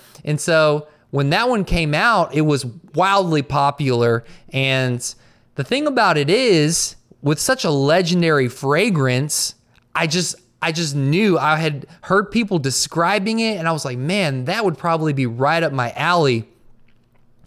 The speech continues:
Some people were saying it was, like, you know, their favorite fragrance of all time. And so when I heard that this was a similar sort of vibe and cheap, I had to give it a shot.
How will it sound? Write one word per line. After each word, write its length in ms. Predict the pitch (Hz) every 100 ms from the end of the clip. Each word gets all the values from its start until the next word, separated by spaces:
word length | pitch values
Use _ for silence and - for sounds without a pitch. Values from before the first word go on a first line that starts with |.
| - -
Some 220 | - 180
people 260 | 175 202 185
were 140 | 151
saying 300 | 135 165 156
it 20 | 151
was, 160 | 139
like, 180 | 143 131 -
you 120 | 151
know, 100 | 147
their 140 | 123 113
favorite 340 | 135 135 120
fragrance 400 | 123 123 120 113
of 60 | 110
all 140 | 104
time. 320 | 131 147 113 - - - - -
And 80 | -
so 380 | - 185 170 165 - _
when 200 | 139 156
I 120 | 180 165
heard 460 | 156 202 277 240
that 240 | 165 139 -
this 280 | 180 240 -
was 180 | 170 131
a 60 |
similar 600 | 123 - 151 180 180 175
sort 280 | 156 190 160
of 100 | 117
vibe 560 | 120 127 170 208 262 302 - _ _ _ _
and 180 | 127 123
cheap, 520 | - - 277 311 - - _ _
I 60 | 127
had 180 | 170 156
to 60 |
give 180 | 156 160
it 60 | 160
a 60 |
shot. 420 | - 190 143 -